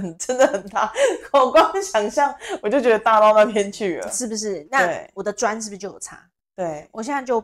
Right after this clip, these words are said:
Speaker 2: 好比我现在在做高雄这一场案子，光是砖哦，
Speaker 1: 嗯。
Speaker 2: 我光是砖的部分就十几万。
Speaker 1: 嗯。
Speaker 2: 小小的哦。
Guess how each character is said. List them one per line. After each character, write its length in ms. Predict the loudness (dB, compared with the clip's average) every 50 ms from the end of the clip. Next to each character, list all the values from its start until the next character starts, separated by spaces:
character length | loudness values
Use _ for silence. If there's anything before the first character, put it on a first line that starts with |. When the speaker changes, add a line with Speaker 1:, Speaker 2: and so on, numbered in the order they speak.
| _ -10
Speaker 2:
好 200 | -10 -8 -8 -8
比 140 | -8 -8
我 120 | -8 -8 -8
现 160 | -8 -8 -10
在 60 | -8
在 140 | -6 -8 -8
做 200 | -8 -8 -8 -8 -10 -10
高 200 | _ -6 -6 -6
雄 240 | -6 -10 -16 -16 -12
这 80 | -12
一 80 | -12 -12
场 140 | -12 -16 -18
案 260 | -18 -18 -18 -18 -20
子， 100 | -20 -20 _ _ _ _ _ _ _ _ _ _
光 220 | -4 -2 -2 -2
是 100 | -2 -4
砖 320 | -2 0 2 2 2 0 -2
哦， 240 | -6 -8 -10 -12 -16 _ _ _
Speaker 1:
嗯。 240 | -14 -14 -14 -12 -6
Speaker 2:
我 160 | -4 -2 -2 -2
光 240 | -2 -6 -6 -6
是 160 | -8 -10 -10 -10
砖 340 | -6 -2 -2 -2 -2 -2
的 80 | -4 -10
部 160 | -10 -10 -12
分 280 | -12 -8 -8 -10 -10 _ _
就 100 | -18 -14
十 180 | -12 -12 -10 -12
几 140 | -12 -14 -14
万。 180 | -16 -16 -18 -20 _ _ _ _ _ _ _ _ _ _ _ _ _ _ _
Speaker 1:
嗯。 100 | -20 -20 _ _ _ _ _ _ _ _ _ _ _ _ _ _
Speaker 2:
小 160 | -4 -2 -2
小 180 | 0 2 2 2
的 120 | 2 4
哦。 240 | 2 2 2 -2 -6